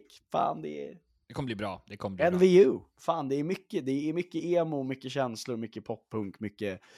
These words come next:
Speaker 1: Set to Wake också.
Speaker 2: Ja.
Speaker 1: <laughs> Som inte alls är något av dem.
Speaker 2: Nej.
Speaker 1: Ehm, Jocke.
Speaker 2: Ja.
Speaker 1: Kan du inte berätta om din gamla We Came As Romance-tröja?
Speaker 2: Jo,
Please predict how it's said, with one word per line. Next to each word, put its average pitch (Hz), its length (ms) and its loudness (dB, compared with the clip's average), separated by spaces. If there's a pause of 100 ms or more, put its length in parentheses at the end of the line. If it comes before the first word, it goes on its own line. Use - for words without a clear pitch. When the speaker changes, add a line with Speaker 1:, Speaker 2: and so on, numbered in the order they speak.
(1200)
Speaker 1:
Set - 240 -12
to 98 120 -8
Wake 98 300 -10
också. - 200 -20 (560)
Speaker 2:
Ja. 254 60 8 (440)
Speaker 1:
<laughs> - 80 -12
Som 156 120 -2
inte 147 260 0
alls 123 280 -2
är 104 60 -6
något 101 200 -8
av 95 80 -6
dem. 107 120 -8 (380)
Speaker 2:
Nej. 107 220 -2 (100)
Speaker 1:
Ehm, 151 720 6 (1700)
Jocke. 143 500 -2 (540)
Speaker 2:
Ja. - 100 -20 (600)
Speaker 1:
Kan 151 120 -2
du 175 60 0
inte 165 120 -4
berätta 170 380 -4
om 85 160 -10
din 82 340 -10
gamla 82 300 -10
We 101 180 -8
Came 92 300 -14
As - 100 -16
Romance-tröja? 110 680 -8 (160)
Speaker 2:
Jo, 151 220 2